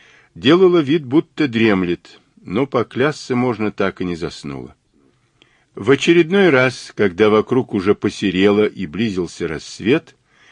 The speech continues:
Мазур вынырнул из беспокойной дремы от ее вскрика. Оказалось, внизу что-то померещилось. С дерева слезли, когда вокруг было еще темно. Мазур подозревал, что и Джен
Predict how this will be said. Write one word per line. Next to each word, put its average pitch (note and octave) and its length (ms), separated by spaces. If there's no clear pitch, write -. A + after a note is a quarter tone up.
Мазур D#3 600
вынырнул G2 840
из F2 220
беспокойной F2 800
дремы C3+ 640
от G#2 220
ее G#2 200
вскрика. - 640
Оказалось, G2+ 800
внизу F#2+ 420
что-то B2 420
померещилось. - 1000
С D#2+ 160
дерева D#3+ 380
слезли, C#3+ 500
когда G2 360
вокруг A#2+ 380
было A#2 200
еще G#2+ 320
темно. F2 500
Мазур C#3 440
подозревал, G2+ 680
что - 300
и - 200
Джен G#2 480